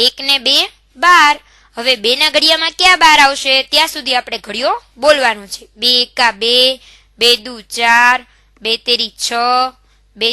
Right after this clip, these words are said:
ચોક આઠ, બે પંચા દસ અને બે છક બાર. તો અહીંયા આપણે લખીશું છ અને અહીંયા બાર. બાર માંથી બાર જાય તો કેટલા વધે?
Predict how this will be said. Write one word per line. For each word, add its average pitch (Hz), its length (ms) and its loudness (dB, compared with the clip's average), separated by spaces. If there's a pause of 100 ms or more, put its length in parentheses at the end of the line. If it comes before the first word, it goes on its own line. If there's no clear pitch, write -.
(120)
ચોક 247 280 -8
આઠ, 240 540 -2 (380)
બે 233 100 0 (140)
પંચા 233 360 -8 (100)
દસ 247 360 -4 (380)
અને 240 140 -6 (120)
બે 339 80 4 (220)
છક 240 280 0 (440)
બાર. 330 320 4 (380)
તો 233 120 -12
અહીંયા 262 280 0
આપણે 262 280 -2
લખીશું 226 400 -14 (120)
છ - 60 -6 (520)
અને 220 120 -10
અહીંયા 254 440 0 (260)
બાર. 320 260 6 (400)
બાર 226 240 2
માંથી 262 280 -8
બાર 269 200 4
જાય 285 160 -2
તો 277 100 -6
કેટલા 339 300 0
વધે? 285 260 0